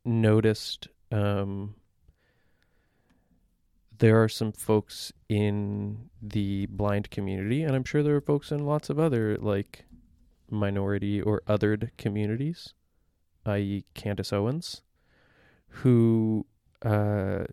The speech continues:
seem to rally against positive change for some reason, and I cannot understand why. I don't get it. This announcement from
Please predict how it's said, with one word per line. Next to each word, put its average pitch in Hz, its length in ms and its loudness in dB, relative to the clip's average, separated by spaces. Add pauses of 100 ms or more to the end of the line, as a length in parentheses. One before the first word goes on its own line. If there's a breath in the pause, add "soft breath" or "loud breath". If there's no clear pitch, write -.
(160)
seem 165 640 -2
to 104 720 0
rally 101 680 0
against 107 600 -6
positive 113 540 -2
change 101 580 -6
for 160 140 -2
some 175 240 -4
reason, 240 400 -2 (1160)
and 120 180 0
I 123 200 0 (100)
cannot 120 680 -2 (320)
understand - 680 -6 (100)
why. - 360 -8 (800)
I 113 100 6
don't 123 300 2
get 98 200 -6
it. - 140 -8 (1300 loud breath)
This 165 180 10
announcement 151 460 4
from 127 400 0